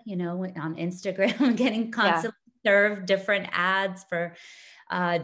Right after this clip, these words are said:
Speaker 1: D N A testing to know what type of diet to eat, or, you know, gut microbiome testing or, you know, these
Speaker 2: Yes.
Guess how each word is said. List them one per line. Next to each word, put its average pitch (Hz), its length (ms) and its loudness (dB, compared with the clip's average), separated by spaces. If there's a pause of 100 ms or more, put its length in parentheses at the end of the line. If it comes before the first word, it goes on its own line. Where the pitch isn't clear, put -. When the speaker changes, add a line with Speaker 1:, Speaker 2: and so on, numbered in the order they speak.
Speaker 1:
D 240 180 2
N 233 160 0
A 226 160 -2
testing 208 640 -6
to 190 100 -8
know 196 180 -4
what 190 220 -6
type 196 220 -10
of 180 100 -6
diet 180 380 -2
to - 100 -8
eat, 160 540 -6
or, 165 460 0 (420)
you 269 120 -4
know, 214 180 -2
gut 190 280 -4
microbiome 196 920 -6
testing 165 640 -6
or, 165 460 -4
you 220 160 -10
know, 190 60 0
these 180 200 -2
Speaker 2:
Yes. - 120 -20